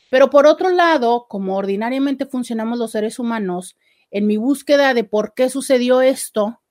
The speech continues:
lo que pienso es que tiene que ver con que algo no está bien en mí o algo no fue suficiente en mí. Y si yo he hecho un ejercicio consciente, constante y consistente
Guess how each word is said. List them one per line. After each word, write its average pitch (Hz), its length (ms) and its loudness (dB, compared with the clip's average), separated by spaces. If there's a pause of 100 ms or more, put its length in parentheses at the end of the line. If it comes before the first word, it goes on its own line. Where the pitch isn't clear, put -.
(220)
lo 233 380 2
que 220 500 2
pienso 269 640 2
es 233 180 -4
que 254 80 -10
tiene 247 300 -6
que 262 100 -2
ver 254 260 0
con 262 220 -6
que 226 400 -2
algo 220 300 -4
no 214 100 -4
está 214 160 -8
bien 180 200 -4
en 170 120 -4
mí 285 260 -2 (220)
o 196 160 2
algo 202 220 0
no 226 100 -4
fue 208 140 -8
suficiente 254 720 -6
en 143 120 -10
mí. - 80 -18 (600)
Y 277 120 2
si 269 200 2
yo 320 640 6 (460)
he 339 260 8
hecho 381 220 -2
un 403 100 2
ejercicio 320 580 -2
consciente, 277 680 -2
constante 254 580 -4
y 339 60 -8
consistente 214 1300 0